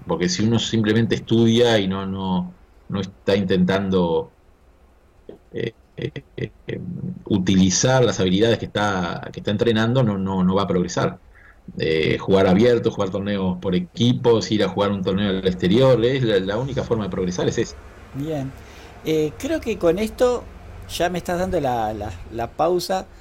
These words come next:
Speaker 2: para mis últimas preguntitas. Eh,
Speaker 1: ¿Cómo no?
Speaker 2: antes de hacerte ese, no es un pimponcito, porque era, eran un par de preguntas que quería hacerte.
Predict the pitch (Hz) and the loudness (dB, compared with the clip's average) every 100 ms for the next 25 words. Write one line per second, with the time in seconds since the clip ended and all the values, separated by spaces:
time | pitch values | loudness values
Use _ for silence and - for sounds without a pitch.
0 | - - - - - 113 117 117 117 123 | -20 -20 -20 -20 -10 -6 -4 -4 -6 -6
1 | 180 190 175 139 - 127 139 180 233 139 | -4 -4 -4 -6 -4 -4 -2 -2 -2 0
2 | 117 110 - - - - - - 131 135 | -2 -2 -10 -20 -20 -20 -20 -8 -4 -2
3 | 127 123 123 120 113 - - - - - | 0 2 4 2 -2 -10 -20 -20 -20 -20
4 | - - - - 175 196 202 175 170 160 | -20 -20 -20 -4 -2 2 2 4 4 6
5 | 156 151 180 180 180 156 156 147 139 131 | 4 2 0 0 -2 -2 -2 -2 -2 -4
6 | 123 _ _ - 175 160 139 120 131 123 | -8 _ _ -8 -2 -2 -2 -6 -6 -4
7 | 127 151 160 127 120 123 143 135 123 143 | -4 -4 -4 -4 -6 -4 -2 -2 -2 -2
8 | 139 123 139 139 110 120 127 135 127 123 | -4 -2 -4 -4 -4 -4 -4 -6 -6 -4
9 | 131 127 147 190 | -4 -4 -6 -4